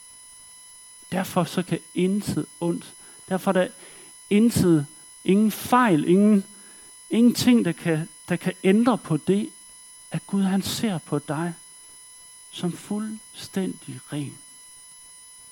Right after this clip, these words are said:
Han har taget din straf, Jesus, for at du kan blive sat fri,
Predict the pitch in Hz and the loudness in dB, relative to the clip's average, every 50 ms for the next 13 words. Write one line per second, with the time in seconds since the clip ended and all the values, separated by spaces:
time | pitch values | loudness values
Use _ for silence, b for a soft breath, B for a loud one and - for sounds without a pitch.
0 | - - - - - - 202 220 240 254 247 - - 190 - - - 190 190 190 | -20 -20 -20 -18 -4 -2 2 2 2 2 0 0 -4 -4 -2 -2 2 4 6 6
1 | 196 202 185 180 175 165 147 - - - - 143 147 160 156 - - - - - | 4 4 2 2 0 0 0 -4 -8 -6 -4 -4 -4 -4 -6 -10 -18 -20 -20 -20
2 | - _ - 127 - 117 - - - - - - - - B B B B B B | -20 _ -14 -14 -12 -12 -14 -18 -20 -20 -20 -20 -20 -20 B B B B B B
3 | B B B B B B B B B B B B - - - - - - 180 185 | B B B B B B B B B B B B -20 -20 -20 -20 -8 -2 0 0
4 | 185 185 - 180 165 165 170 147 143 151 143 - - 139 131 - - - - - | 0 0 -2 -4 -4 -4 -6 -4 -4 -6 -6 -4 -6 -8 -8 -8 -14 -18 -8 -4
5 | 196 214 196 | -4 -4 -4